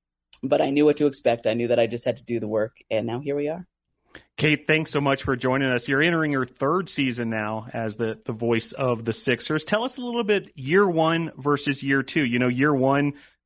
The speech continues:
Speaker 2: covid, a big part of the
Speaker 1: Oh.
Speaker 2: equation, monitors, all these things that broadcasters had to deal with,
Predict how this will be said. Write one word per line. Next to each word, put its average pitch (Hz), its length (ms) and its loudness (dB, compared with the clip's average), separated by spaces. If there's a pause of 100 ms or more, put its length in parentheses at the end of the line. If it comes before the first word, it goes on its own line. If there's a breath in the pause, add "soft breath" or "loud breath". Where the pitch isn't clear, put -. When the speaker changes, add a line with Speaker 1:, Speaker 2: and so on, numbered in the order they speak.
(120)
Speaker 2:
covid, 147 560 0
a 143 60 0
big 139 240 0
part 143 240 2
of 139 80 2
the 135 180 2
Speaker 1:
Oh. 156 100 6
Speaker 2:
equation, 139 440 2
monitors, 147 800 0
all 139 160 0
these 147 260 -4
things 143 340 -2
that 135 120 -4
broadcasters 139 600 -4
had 139 160 -2
to 139 60 -2
deal 139 220 -2
with, 143 200 -2